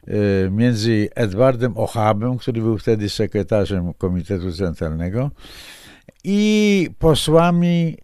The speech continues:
paksowskimi, to znaczy, powiedzmy, Tomaszem Łubieńskim, Chorodyński, tam był Frankowski. Wszyscy,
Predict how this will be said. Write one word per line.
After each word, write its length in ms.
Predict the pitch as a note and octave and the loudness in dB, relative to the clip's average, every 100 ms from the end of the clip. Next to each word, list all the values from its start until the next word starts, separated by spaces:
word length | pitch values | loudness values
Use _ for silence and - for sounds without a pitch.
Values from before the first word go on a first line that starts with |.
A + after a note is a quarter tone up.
| _ | _
paksowskimi, 1000 | C#3+ A#2+ - B2+ G2+ - G#2 F2+ D2 C#2+ | -6 -4 -4 -4 -6 -8 -4 -4 -4 -12
to 200 | - G2 | -10 -10
znaczy, 380 | F2 A#2 G#2+ A#2+ | -6 -8 -6 -6
powiedzmy, 400 | G#2 G#2 G#2 G2+ | -4 -6 -4 -6
Tomaszem 520 | G#2 G2+ G#2 A2 A2 | -4 -4 -4 -4 -4
Łubieńskim, 1000 | B2 B2+ D#3 D3 - C3+ B2+ A2+ G2+ E2 | -4 -2 -2 -2 -6 -8 -8 -8 -8 -10
Chorodyński, 840 | - F#2+ G#2+ A#2+ D3 C3+ - B2+ | -6 -4 -4 -4 -4 -6 -8 -10
tam 260 | - G#2 F#2+ | -8 -8 -8
był 140 | F#2 | -10
Frankowski. 760 | D#2 F#2+ G#2 C3+ C3 - - G#2+ _ - - - - - D3 | -8 -8 -6 -4 -4 -6 -14 -14 _ -20 -20 -20 -20 -20 -16
Wszyscy, 680 | - G3 F3+ - F3 D3+ | -10 -8 -6 0 0 0